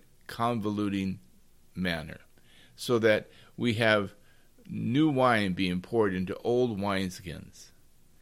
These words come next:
And that's what happened when the so-called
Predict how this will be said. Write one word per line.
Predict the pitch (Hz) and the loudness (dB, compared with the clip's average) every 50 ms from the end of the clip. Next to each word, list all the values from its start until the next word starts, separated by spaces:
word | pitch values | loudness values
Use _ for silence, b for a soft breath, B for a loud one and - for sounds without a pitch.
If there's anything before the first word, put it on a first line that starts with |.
| b b b | b b b
And | 98 107 127 | -4 0 2
that's | 139 160 156 - | 2 0 0 0
what | 156 127 | -2 -2
happened | 110 123 120 110 - - 95 87 87 - b b b b b b b | 0 2 0 0 0 -2 -4 -4 -6 -6 b b b b b b b
when | 104 104 113 110 104 101 92 - b b b b b b - | -2 0 0 0 0 0 -2 -6 b b b b b b -2
the | 104 101 101 98 - - | 0 2 2 0 -2 -4
so-called | - - 139 127 117 - - 117 113 107 107 - | -6 -2 -2 -2 0 0 2 4 4 4 4 2